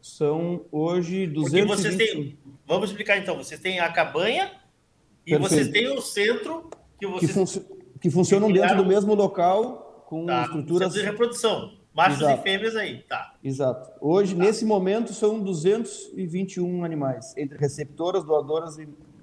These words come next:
Speaker 1: e matrizes. São
Speaker 2: Matriz.
Speaker 1: quarenta e duas doadoras e cento e dezenove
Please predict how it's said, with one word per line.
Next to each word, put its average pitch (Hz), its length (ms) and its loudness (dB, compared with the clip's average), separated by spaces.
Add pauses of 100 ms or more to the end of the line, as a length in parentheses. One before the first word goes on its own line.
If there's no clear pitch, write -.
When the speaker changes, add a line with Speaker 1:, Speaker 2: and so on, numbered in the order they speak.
(160)
Speaker 1:
e 139 120 -2
matrizes. 135 600 -2 (220)
São 151 220 4
Speaker 2:
Matriz. 156 340 -2 (340)
Speaker 1:
quarenta 175 400 2
e 190 60 2
duas 175 260 2
doadoras 180 680 0
e 180 240 -6
cento 185 340 -4
e 185 40 -6
dezenove 156 500 -2